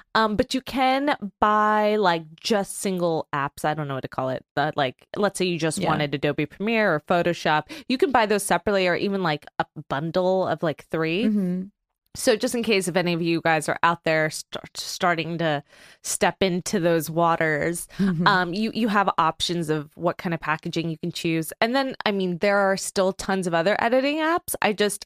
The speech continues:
Speaker 1: I really do feel like Adobe Premiere Pro is the best.
Speaker 2: Yeah. I hear a lot of
Speaker 1: Um,
Speaker 2: good things about Final Cut too. I think that's, like, up there with
Speaker 1: Yeah.
Speaker 2: Adobe. I think those are probably the two main pro-, like, professional editing software, you know?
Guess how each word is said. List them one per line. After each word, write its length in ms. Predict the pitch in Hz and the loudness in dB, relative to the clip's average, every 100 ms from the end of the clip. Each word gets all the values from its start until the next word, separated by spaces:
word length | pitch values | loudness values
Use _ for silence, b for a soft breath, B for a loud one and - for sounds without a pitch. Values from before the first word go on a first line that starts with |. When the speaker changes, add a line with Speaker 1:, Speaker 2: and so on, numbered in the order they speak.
| - | -4
Speaker 1:
I 60 | |
really 280 | 196 185 185 | 0 2 0
do 160 | 160 165 | 0 -2
feel 300 | - 170 160 | 0 0 2
like 240 | 151 143 - - _ _ | 0 -2 -10 -20 _ _
Adobe 300 | 175 170 165 | 0 0 0
Premiere 340 | - 170 156 156 | -4 -4 -4 -4
Pro 580 | - 190 175 175 170 B B B _ | 0 2 4 4 0 B B B _
is 300 | - 165 160 | 0 2 0
the 100 | - - | -4 -2
best. 500 | 202 202 202 - - - | 2 4 2 -2 -10 -8
Speaker 2:
Yeah. 320 | 175 165 175 | -6 -4 2
I 180 | 190 180 | 4 6
hear 100 | 175 | 6
a 60 | 165 | 4
lot 120 | 247 | 2
of 40 | |
Speaker 1:
Um, 20 | 196 | 2
Speaker 2:
good 140 | 180 | 0
things 180 | 175 170 | 0 2
about 240 | 170 165 | 0 0
Final 300 | - 156 147 | 0 0 0
Cut 240 | - 151 - | -2 -4 -2
too. 180 | 147 | -2
I 100 | 147 | 0
think 200 | 165 160 | -2 -2
that's, 260 | 156 151 - | -2 -2 -4
like, 300 | 143 - - B B B | -4 -4 -8 B B B
up 160 | - 247 466 | 0 2 4
there 160 | 277 | 6
with 60 | 202 | 6
Speaker 1:
Yeah. 160 | 175 156 | 4 2
Speaker 2:
Adobe. 320 | 139 135 143 | 2 0 0
I 40 | |
think 200 | 151 139 | 0 -2
those 160 | 147 147 | -2 -2
are 60 | 147 | -2
probably 280 | 147 143 | 0 0
the 120 | 139 139 | -2 -4
two 280 | - 139 | -2 -2
main 640 | 131 131 127 127 123 131 147 _ _ - | 0 0 -2 -4 -4 -6 -10 _ _ -6
pro-, 180 | 151 - | -6 -2
like, 220 | 135 117 | -2 -2
professional 760 | - 143 - - - 120 123 - | -4 -6 -2 -2 -2 -6 -6 -4
editing 360 | - - - - | -4 -6 -8 -8
software, 440 | - - - - | -6 -8 -8 -8
you 80 | - | -8
know? 240 | - - | -8 -10